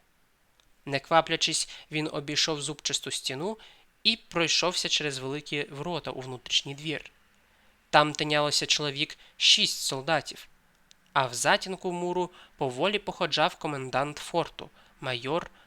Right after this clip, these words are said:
Меллерт. Забачивши капітана Блада, він одразу ж зупинився і віддав йому честь, як і належало за статутом. Але його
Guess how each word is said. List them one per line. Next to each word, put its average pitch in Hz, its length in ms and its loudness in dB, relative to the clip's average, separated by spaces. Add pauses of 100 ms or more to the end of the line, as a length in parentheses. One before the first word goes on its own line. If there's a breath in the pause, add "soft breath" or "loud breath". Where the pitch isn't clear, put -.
(120 soft breath)
Меллерт. 131 600 -2 (800 soft breath)
Забачивши 147 640 4
капітана 127 480 -4
Блада, 175 460 0 (220 loud breath)
він 143 240 -2
одразу 160 440 0
ж 190 80 -4
зупинився 196 600 -6
і 127 60 -4
віддав 127 380 0
йому 165 220 -4
честь, - 420 0 (200 loud breath)
як 135 200 -2
і 135 40 -6
належало 160 520 -2
за 156 120 -6
статутом. - 540 -10 (680)
Але 143 260 6
його 143 320 0